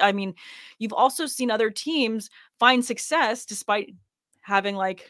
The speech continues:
not the best quarterback. Like, the Broncos really gave it to the Chiefs today, and I feel like they should have won that game today, and I think that it, that shows that because their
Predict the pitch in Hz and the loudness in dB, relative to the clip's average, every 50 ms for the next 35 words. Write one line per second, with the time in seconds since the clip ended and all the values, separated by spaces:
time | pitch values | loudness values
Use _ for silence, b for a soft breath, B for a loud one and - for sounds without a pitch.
0 | - - 190 202 196 208 214 208 - 208 190 240 208 220 214 220 247 - - - | -14 -8 -6 -2 2 6 6 6 4 2 -2 -4 0 2 2 2 0 -2 -4 -2
1 | 381 381 403 247 180 165 165 - 185 180 180 _ _ _ - 233 208 - 202 214 | 0 0 2 2 0 0 -2 -2 -6 -8 -8 _ _ _ 0 0 0 2 2 4
2 | 240 311 381 - 311 269 254 196 196 220 233 247 254 254 214 - 208 214 269 277 | 4 4 2 2 -2 -2 -2 -4 -6 -4 -4 -2 -4 -4 -4 -2 -2 -2 -2 -2
3 | 226 196 160 - - - 214 190 185 180 180 180 180 b b b b b b b | -2 -6 -6 -6 -8 -8 -6 -4 -2 -2 -2 -4 -6 b b b b b b b
4 | - 196 - - 277 349 392 302 - - 190 185 180 170 175 170 - 185 196 214 | -12 -8 -6 -4 -2 -2 -2 -2 -4 -4 -2 0 0 0 0 0 0 0 0 2
5 | 262 302 - - 254 233 220 208 202 196 - 202 202 196 - 214 202 208 202 185 | 0 0 0 -2 -2 0 0 0 -2 -2 -2 -4 -4 -4 -4 -6 -6 -6 -6 -6
6 | 180 175 190 226 269 269 185 160 156 - 180 202 247 240 214 185 170 165 165 165 | -6 -4 -4 -2 0 0 -2 -2 -4 -6 -6 -4 -4 -4 -4 -4 -4 -2 -2 -2
7 | 170 180 180 175 208 202 196 - 196 190 - 190 190 196 185 - - - - 233 | -2 -4 -4 -4 -6 -6 -2 -2 -2 -2 -2 -4 -2 0 0 0 -2 -2 -2 0
8 | 226 214 190 196 - - - 202 196 208 190 175 165 196 196 196 | -2 -2 -2 -6 -8 -8 -10 -12 -10 -10 -10 -8 -4 -4 -4 -4